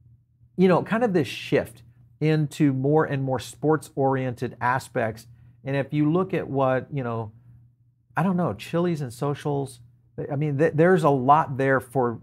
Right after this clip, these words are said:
for that kind of project to really kind of accelerate, especially as we get more and more, which was, I think there was some news coming out on Polkadot with a soccer league. Which one was it?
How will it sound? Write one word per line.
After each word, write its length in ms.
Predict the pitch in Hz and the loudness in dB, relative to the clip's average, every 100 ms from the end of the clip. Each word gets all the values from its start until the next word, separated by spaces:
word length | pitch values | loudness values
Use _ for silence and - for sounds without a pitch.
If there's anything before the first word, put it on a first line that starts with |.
| 107 | -8
for 160 | - 120 | 0 0
that 320 | 104 127 - | 4 2 0
kind 160 | - 139 | -8 -8
of 100 | 117 | -4
project 440 | 127 120 123 120 | -2 0 -2 -6
to 80 | 135 | -6
really 240 | 117 127 | -4 -4
kind 160 | 127 127 | -4 -6
of 100 | 113 | -4
accelerate, 560 | 113 - 120 131 139 - _ _ - | -8 -4 -4 -2 -4 -6 _ _ -10
especially 480 | 147 - 226 226 277 | -10 -4 -2 0 0
as 100 | 226 | 0
we 80 | 190 | 0
get 200 | 160 - | 0 0
more 340 | 135 151 160 | 0 2 2
and 320 | - 139 135 131 | 2 -2 -4 -2
more, 520 | 131 143 127 117 - - - | 0 2 2 0 -6 -16 -6
which 160 | 180 | -4
was, 160 | 220 175 | 0 0
I 120 | 131 | 0
think 140 | 131 196 | -2 -4
there 40 | |
was 120 | 190 | -4
some 200 | - 139 | -4 -4
news 260 | 135 151 147 | 0 0 -2
coming 300 | 151 139 135 | -4 -4 -2
out 260 | 135 131 131 | 0 -2 -2
on 200 | 123 110 | -6 -6
Polkadot 680 | - 127 151 139 131 120 | -6 -4 -2 0 0 0
with 400 | 123 120 117 117 | -4 -2 -2 -2
a 100 | - | -6
soccer 380 | 113 131 135 123 | -2 -2 0 -2
league. 280 | 113 110 113 | -4 -6 -8
Which 240 | 120 143 | -12 -10
one 160 | 160 143 | -8 -8
was 160 | 131 | -8
it? 100 | 113 | -10